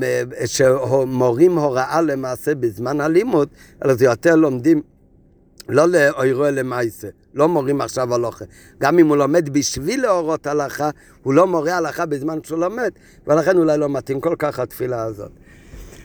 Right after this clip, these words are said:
אבל על כל פנים, אז מ-, כאן ב-, הרב מ-, מביא צרכים גודל שלא ראיתי נוהגים כן להגיד את זה. <coughs> טוב, אבל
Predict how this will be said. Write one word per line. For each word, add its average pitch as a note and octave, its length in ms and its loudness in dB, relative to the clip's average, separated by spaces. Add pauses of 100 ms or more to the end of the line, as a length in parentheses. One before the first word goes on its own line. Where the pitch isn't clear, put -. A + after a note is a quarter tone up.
(120)
אבל B2+ 100 0
על A#2 80 4
כל C3+ 180 2
פנים, F#3+ 260 0
אז C#3 180 0
מ-, D3 460 0
כאן F3 220 0
ב-, E3+ 60 4
הרב D3+ 720 -2
מ-, D3 180 -4
מביא C#3+ 220 -2
צרכים D3 400 -4
גודל D#3+ 240 0
שלא D#3+ 240 0
ראיתי D3 400 -4
נוהגים C#3 380 -2
כן B2+ 180 -4
להגיד A2+ 320 -6
את G#2 80 -8
זה. G2 100 -12 (1500)
<coughs> - 60 6 (2250)
טוב, F3 180 4
אבל A#2+ 340 -4